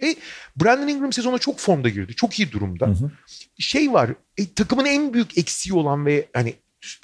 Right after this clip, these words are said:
Speaker 1: adeta şey, e, geminin altındaki delik gibi duran yani, e,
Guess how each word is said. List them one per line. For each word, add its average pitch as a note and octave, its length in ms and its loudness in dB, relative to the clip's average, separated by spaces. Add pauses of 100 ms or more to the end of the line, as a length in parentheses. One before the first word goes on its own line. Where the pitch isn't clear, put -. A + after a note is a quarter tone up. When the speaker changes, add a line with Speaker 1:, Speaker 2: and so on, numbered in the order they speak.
(120)
Speaker 1:
adeta G3 520 2 (300)
şey, E3 260 0 (260)
e, C#3+ 40 0 (480)
geminin E3+ 300 2
altındaki E3+ 420 0
delik C#3 280 0
gibi C3+ 180 -2
duran C#3 180 0
yani, C3+ 180 0 (680)
e, G3+ 100 2